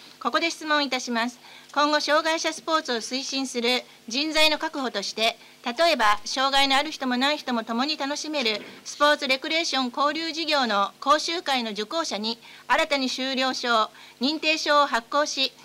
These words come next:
区の障害者スポーツ推進リーダーとしてご活躍いただけるような登録制度を創設してはいかがでしょうか。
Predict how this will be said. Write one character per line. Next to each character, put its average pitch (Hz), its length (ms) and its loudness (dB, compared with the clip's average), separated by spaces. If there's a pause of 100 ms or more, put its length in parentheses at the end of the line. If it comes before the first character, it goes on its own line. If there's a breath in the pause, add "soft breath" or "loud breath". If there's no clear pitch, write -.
(320 loud breath)
区 311 100 -2
の 285 100 2
障 285 240 4
害 311 140 2
者 311 100 2
ス 302 100 -8
ポ 311 140 -2
ー 294 80 4
ツ - 80 -10
推 285 240 -4
進 302 300 -2
リ 330 140 0
ー - 40 -2
ダ 262 140 2
ー - 20 -10
と 226 120 -6
し - 120 -8
て 240 260 0
ご 202 120 -2
活 269 220 -2
躍 262 260 -4
い 233 100 -4
た 262 100 -2
だ 294 100 0
け 302 140 -4
る 320 100 -2
よ 330 140 2
う 247 60 0
な 185 240 0 (260 loud breath)
登 285 180 6
録 294 160 2
制 277 220 2
度 226 140 0
を 202 60 0
創 285 240 -2
設 302 280 -8
し - 80 -10
て 294 100 0
は 262 80 2
い 214 60 -2
か 247 120 -2
が 240 80 -4
で 214 100 -4
し 214 100 -8
ょ 202 80 -2
う 202 40 -6
か。 254 220 0